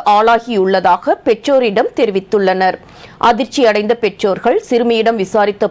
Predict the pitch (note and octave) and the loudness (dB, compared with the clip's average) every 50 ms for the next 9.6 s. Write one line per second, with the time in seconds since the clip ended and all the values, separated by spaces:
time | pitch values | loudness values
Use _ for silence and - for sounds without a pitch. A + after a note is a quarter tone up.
0 | - F#3+ F#3 F#3 F3 A3 A4 - - _ _ - C#4 C#4+ E4 E4+ E4+ F4+ E4+ - | -2 -4 -4 0 0 0 0 -2 -4 _ _ 0 2 2 2 2 0 0 0 2
1 | - A3+ A#3+ C#4+ E4+ - A4+ F4+ C#4 A3 A3 G#3+ A3 G#3+ G#3 G#3 G3 G3 G3 - | 2 4 4 4 4 4 2 2 2 2 2 0 0 0 0 2 2 0 0 -2
2 | - C#4+ G4 B4+ B4+ - - B3+ B3 A#3+ D#4+ E4+ F#4 F#4 F4+ F#4+ E4 A#3+ A#3+ A#3 | -2 -2 -2 -2 -4 -2 0 0 2 2 2 2 2 2 2 2 2 2 2 2
3 | A3+ A3 A#3+ A#3+ - A#3 G#3 F#3 F3 F#3 A3+ D4+ - - - - - - - B3 | 2 0 -2 -4 -2 -2 -2 0 0 0 0 0 -2 -6 -16 -20 -20 -8 -2 0
4 | C4 C4 C4 - - F4 G4 A#4+ F#4 - A3+ B3 D#4 F4+ D#4+ G4 G4 G4+ F4+ C4+ | 0 0 0 -2 -2 0 0 0 0 0 0 0 0 2 0 0 0 2 2 2
5 | A#3+ A#3 A#3 A#3 A#3+ D4 A#3 G3+ G3+ G#3 G#3 G3+ F#3+ G#3+ G#3 G3+ G3 G3 G#3+ B3 | 2 2 2 2 0 0 0 2 2 2 2 2 2 2 2 4 2 2 0 -2
6 | G3+ G3 G3 G3+ G3+ F3 F#3+ A#3+ - - - - - - - - - D4+ D4+ D#4 | -2 -2 0 0 0 0 0 0 0 -2 -8 -18 -20 -20 -6 -2 0 0 0 0
7 | D4+ - D4+ - - C4 B3+ C#4 E4 E4+ F#4 G#4+ G#4 - - B3+ B3 A#3+ A#3+ B3+ | -4 -4 -6 -2 2 2 4 4 4 4 2 0 0 0 0 0 2 2 0 0
8 | B3+ B3+ A#3 A3+ A3+ - C#4 A#3 A3 G3+ G3 G3+ G3 F#3+ F#3 F#3 - D4 - - | 2 0 0 0 0 -2 0 0 0 0 0 0 2 0 0 0 -2 -6 -4 0
9 | C4 A#3+ G#3+ G3 F#3+ G3 F#3+ F#3 F#3 F#3 F3+ F3+ | 0 0 0 0 0 0 2 2 2 2 2 2